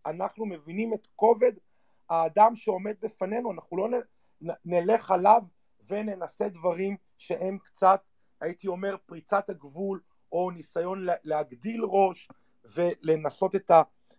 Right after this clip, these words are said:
ולהעמיד את הדברים לבחינה משפטית." וזה מאוד חשוב להבהיר בעניין הזה ל-,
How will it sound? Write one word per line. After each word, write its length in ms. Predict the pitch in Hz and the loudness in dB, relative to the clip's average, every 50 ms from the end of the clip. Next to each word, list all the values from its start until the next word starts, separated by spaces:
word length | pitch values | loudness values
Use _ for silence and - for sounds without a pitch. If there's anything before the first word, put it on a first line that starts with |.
| _ - | _ -18
ולהעמיד 520 | 135 120 123 156 - 160 156 160 180 208 | -6 2 4 4 6 6 4 4 4 2
את 120 | 226 214 - | 0 0 0
הדברים 400 | 185 156 143 165 170 180 180 175 | -4 -6 -6 -6 -6 -6 -6 -8
לבחינה 440 | - - - - 151 151 156 156 151 | -10 -12 -12 -10 -8 -4 -4 -4 -4
משפטית." 640 | 151 139 - - _ 147 - - _ 127 110 - _ _ _ _ _ _ _ _ _ _ _ _ | -6 -10 -16 -14 _ -12 -12 -12 _ -14 -14 -14 _ _ _ _ _ _ _ _ _ _ _ _
וזה 240 | 196 - 156 202 | -6 -2 0 0
מאוד 240 | 220 214 208 214 208 | 2 2 2 0 0
חשוב 400 | - 196 190 - - 208 208 185 | -2 -6 -10 -4 -2 -2 0 4
להבהיר 380 | 185 170 156 139 - 160 175 165 | 4 4 4 4 0 -4 -4 -2
בעניין 320 | 165 170 160 160 156 160 | 0 0 0 0 0 -2
הזה 180 | 156 143 135 143 | -2 -4 -4 -6
ל-, 60 | 131 | -8